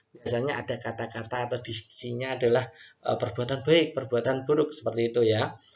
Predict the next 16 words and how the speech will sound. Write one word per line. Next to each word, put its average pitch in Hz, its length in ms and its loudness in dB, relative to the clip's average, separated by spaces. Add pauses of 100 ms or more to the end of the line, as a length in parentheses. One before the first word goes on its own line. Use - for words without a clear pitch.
(140)
Contohnya 143 400 6
ini, 170 400 4
menolong 139 480 4
adalah 151 320 0
perbuatan 139 680 2
mulia 160 520 4
atau 123 160 -2
perbuatan, 127 720 -2
perbuatan 120 560 0
baik. 160 400 6 (240)
Itu 107 320 -4
namanya 135 320 0
moral. 151 480 4 (400)
Ada 131 160 2
istilah 160 320 4
begitu. 170 560 -4